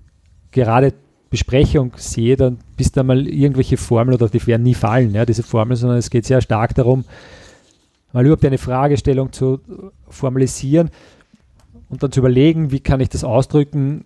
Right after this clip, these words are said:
wie kann ich das übersetzen in ein Modell. Aber jetzt sind wir immer noch nicht, also dabei, dass wir das jetzt irgendwie hinschreiben müssen, da mathematisch und dann auch am Schluss vor allem oder am, am Ende dieses Bogens diese Schlussfolgerungen, die ich daraus ziehen kann, ne, ein ganz schwier-, ein ganz entscheidender Punkt.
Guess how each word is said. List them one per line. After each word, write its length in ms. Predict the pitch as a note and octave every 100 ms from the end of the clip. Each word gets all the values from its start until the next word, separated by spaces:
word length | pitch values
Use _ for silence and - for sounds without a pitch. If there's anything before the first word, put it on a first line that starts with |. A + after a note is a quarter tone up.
| A3 D3+
wie 100 | A#2
kann 160 | B2+
ich 100 | B2+
das 160 | C#3+ -
übersetzen 960 | G#3 G3 F3 C#3+ C3+ C#3 C3 - C#3+
in 60 | B2
ein 200 | A#2+ C3
Modell. 640 | A#2+ - A2+ C#3 E3+ D#3+ - A3 -
Aber 140 | A2+ A2+
jetzt 340 | - - -
sind 120 | C#3
wir 80 | B2
immer 120 | B2+
noch 140 | C#3+ A2
nicht, 200 | C3+ -
also 140 | A#2+ -
dabei, 420 | A#2 A#2 - A#2+
dass 200 | A#2 A#2
wir 80 | B2+
das 160 | A#2+ A2
jetzt 180 | A#2 B2
irgendwie 300 | A#2 A#2+ G#2 - - -
hinschreiben 340 | B2+ B2+ A#2+
müssen, 300 | B2+ - C#3+
da 280 | B2+ B2 B2 B2 -
mathematisch 640 | B2+ - G#2+ G#2+ - -
und 140 | C3+ C3+
dann 100 | C3
auch 80 | B2+
am 100 | C3+
Schluss 400 | C3 C3 F#3 -
vor 160 | E3 C3+
allem 180 | D3+
oder 140 | C3+ A#2
am, 100 | A#2 -
am 140 | B2+
Ende 240 | B2 C#3
dieses 260 | C#3 B2 -
Bogens 400 | - B2 C#3+ -
diese 320 | C#3 B2+ A#2+ - - - -
Schlussfolgerungen, 800 | E3 E3+ - D3 C3 C3 B2+ C3
die 100 | C3+
ich 80 | B2
daraus 300 | B2 A#2+ -
ziehen 240 | - C3
kann, 220 | - G#2+
ne, 80 | G#2+
ein 100 | B2+
ganz 180 | A#2+ A2 A#2
schwier-, 320 | A#2 A#2+ C3+
ein 400 | C#3+ D#3 C#3 C#3
ganz 160 | C3+ A#2
entscheidender 420 | B2 A2+ A2 C#3
Punkt. 380 | - B2 C3+